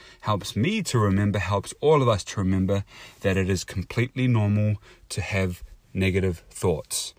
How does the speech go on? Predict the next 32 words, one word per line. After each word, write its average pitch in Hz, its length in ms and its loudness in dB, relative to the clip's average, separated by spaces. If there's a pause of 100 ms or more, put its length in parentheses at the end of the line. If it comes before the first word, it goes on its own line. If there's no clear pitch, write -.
(280)
It's - 200 -8
what 95 220 0 (120)
happens 101 580 -4
after 107 340 2
the 92 100 0
negative 90 380 0
thoughts - 540 -2 (240)
that - 160 -6
we 87 100 -2
need 85 160 0
to - 100 -8
get - 300 -6
better 82 320 -2 (720)
at - 400 -6 (140)
addressing. 80 600 -4 (520)
But 123 100 -2
the - 100 2
poem 123 360 6
goes 107 200 6
like 101 200 2
this, - 500 -2 (320)
quote, - 480 -2 (680)
"The 120 100 4
voice 147 560 4
in 165 180 2
my 170 140 6
head 107 360 4 (120)
doesn't 92 400 -2
care 107 400 4
what 98 320 2
I 107 160 2
do. 82 500 0